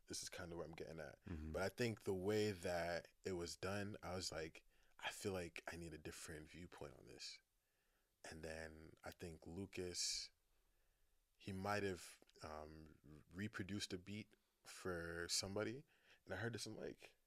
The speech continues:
Speaker 1: "Wait, Lucas, you can produce? I thought you could just, like, you know, play the keys." <laughs> I was confused. I was like, "Wait, I thought you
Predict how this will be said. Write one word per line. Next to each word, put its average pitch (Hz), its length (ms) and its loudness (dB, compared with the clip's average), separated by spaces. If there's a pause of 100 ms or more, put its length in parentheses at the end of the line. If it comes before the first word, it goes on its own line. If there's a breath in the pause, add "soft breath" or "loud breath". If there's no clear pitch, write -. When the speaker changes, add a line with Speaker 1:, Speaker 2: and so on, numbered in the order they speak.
(800)
Speaker 1:
"Wait, 110 200 6
Lucas, - 260 2
you - 60 2
can - 120 -10
produce? 78 420 -2
I 117 40 4
thought 135 160 0
you - 100 -12
could 120 120 0
just, 107 260 -6
like, 82 120 -4
you 92 80 -2
know, 71 180 -4 (100)
play 101 140 -2
the 82 80 -8
keys." - 360 2 (100)
<laughs> - 580 10
I 143 100 12
was 127 120 12
confused. 143 560 10
I 143 40 12
was 143 100 12
like, 127 140 12
"Wait, 135 240 12 (100)
I 139 60 12
thought 185 200 12
you 170 120 6